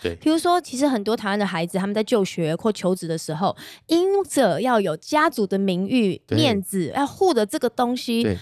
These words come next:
Speaker 2: 所以他得牺牲自己最想要的。
Speaker 1: 对。
Speaker 2: 他得按部就班，照着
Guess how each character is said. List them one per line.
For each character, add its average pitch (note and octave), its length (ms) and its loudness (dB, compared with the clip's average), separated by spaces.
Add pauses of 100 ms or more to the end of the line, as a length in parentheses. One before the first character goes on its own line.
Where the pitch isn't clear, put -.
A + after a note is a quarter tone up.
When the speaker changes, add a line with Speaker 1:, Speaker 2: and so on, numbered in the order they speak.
Speaker 2:
所 - 140 0
以 F4+ 40 2
他 E4 180 -2
得 C4+ 100 0
牺 - 360 0
牲 C#4+ 200 0
自 C4 80 -6
己 G#3 100 -6
最 G#3 180 2
想 D3+ 220 -4
要 D#3+ 200 -4
的。 - 180 -14 (140)
Speaker 1:
对。 F2+ 180 0 (120)
Speaker 2:
他 D#4+ 160 -4
得 D#4+ 100 2
按 D4+ 180 0
部 D4+ 120 2
就 C#4 180 2
班， C4+ 180 0
照 C4 160 2
着 F#3 280 0